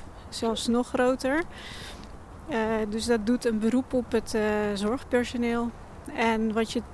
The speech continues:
zag gebeuren door de jaren heen, is dat mensen één voor één uitvielen. En, eh,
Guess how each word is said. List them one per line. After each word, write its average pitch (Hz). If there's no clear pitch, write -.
zag -
gebeuren 226
door 220
de 208
jaren 214
heen, 226
is 226
dat 226
mensen 226
één 240
voor 240
één 220
uitvielen. 269
En, 240
eh, 226